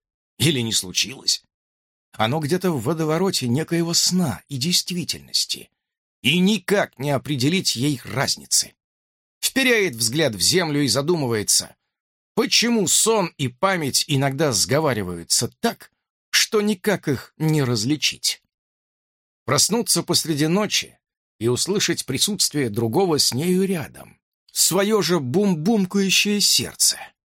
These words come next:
Подумать о саундпосте с ножом, чтобы убить ее.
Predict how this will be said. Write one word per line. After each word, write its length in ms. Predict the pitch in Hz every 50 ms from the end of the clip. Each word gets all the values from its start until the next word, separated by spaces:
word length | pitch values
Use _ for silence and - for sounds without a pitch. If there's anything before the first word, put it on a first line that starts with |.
| _ _ _ _ _ _ _ _ _ _ -
Подумать 440 | 113 127 180 208 202 185 - - -
о 220 | - 139 147 143 - -
саундпосте 840 | - - - 156 160 156 131 - - - - 127 120 - - - 98
с 120 | - -
ножом, 720 | 107 101 90 76 73 82 87 85 85 82 87 113 123 123 _ _ _ _ _ _ _
чтобы 320 | - - - 139 120 123 120 -
убить 480 | 131 113 90 78 90 98 107 - -
ее. 320 | 127 123 127 127 123 123